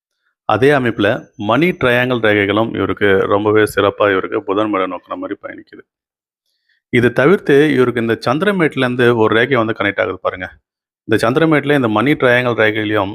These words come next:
அதே மாதிரி விதி ரேகையிலையும் கனெக்ட் ஆகுது. இந்த காலகட்டங்கள்ன்றது இவருக்கு ஒரு தேர்ட்டி ஃபைவ்,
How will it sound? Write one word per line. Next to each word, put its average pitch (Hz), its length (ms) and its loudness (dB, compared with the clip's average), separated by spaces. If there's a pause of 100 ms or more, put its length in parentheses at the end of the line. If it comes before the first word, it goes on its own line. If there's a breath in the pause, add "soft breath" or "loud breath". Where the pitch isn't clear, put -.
அதே 113 260 0
மாதிரி 113 240 0 (160)
விதி 110 240 -4
ரேகையிலையும் 107 600 0 (180)
கனெக்ட் 104 300 -2
ஆகுது. 90 220 -2 (760)
இந்த 127 260 0
காலகட்டங்கள்ன்றது 156 1080 0 (220)
இவருக்கு 113 360 -2
ஒரு 110 200 4 (880)
தேர்ட்டி 117 380 2 (1200)
ஃபைவ், 127 400 0